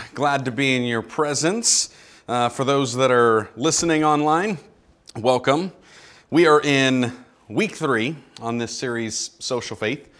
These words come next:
Navigating Faith and Friendships. And we're talking about some of the pitfalls that can come from our relationships and how we deal with people. This isn't just the online stuff, even though we're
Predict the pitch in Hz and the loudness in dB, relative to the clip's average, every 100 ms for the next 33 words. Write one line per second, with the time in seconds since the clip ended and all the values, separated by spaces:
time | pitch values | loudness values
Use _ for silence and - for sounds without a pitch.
0 | _ _ - 127 131 127 123 113 101 139 | _ _ -6 -4 -2 0 -2 -2 -4 -6
1 | 120 117 101 - 113 107 - 87 - - | -6 -8 -8 -6 -6 -6 -10 -10 -10 -12
2 | - _ - - - _ _ 120 120 120 | -12 _ -20 -20 -20 _ _ -4 -2 -2
3 | 175 185 247 208 131 127 127 131 - 190 | -2 -2 -2 2 4 4 4 0 -2 -2
4 | 214 185 - 180 - 151 139 117 131 135 | -2 -4 -4 -4 0 0 0 -2 -6 -4
5 | 117 147 135 131 123 117 - _ - 160 | -6 -2 0 0 -2 -6 -16 _ -4 -2
6 | 160 156 139 123 120 113 110 110 107 107 | -2 -4 -6 -2 0 0 -2 -4 -8 -6
7 | 98 90 - 85 - 92 - 110 101 120 | -6 -8 -10 -10 -12 -14 -12 -12 -6 -4
8 | 139 131 123 107 110 110 95 87 - 85 | -4 -4 -6 -6 -6 -6 -8 -14 -14 -14
9 | - - _ - - _ 110 165 147 135 | -16 -20 _ -20 -20 _ -4 -2 -2 -4
10 | 107 117 131 - - - - 123 139 143 | -6 -2 -2 -4 -8 -16 -8 -4 -2 0
11 | 147 156 151 143 147 139 147 139 143 - | 2 2 0 2 0 0 0 0 -2 -8
12 | - _ 131 120 120 113 107 101 - 98 | -20 _ -6 -2 0 0 -2 -4 -10 -8
13 | 92 | -6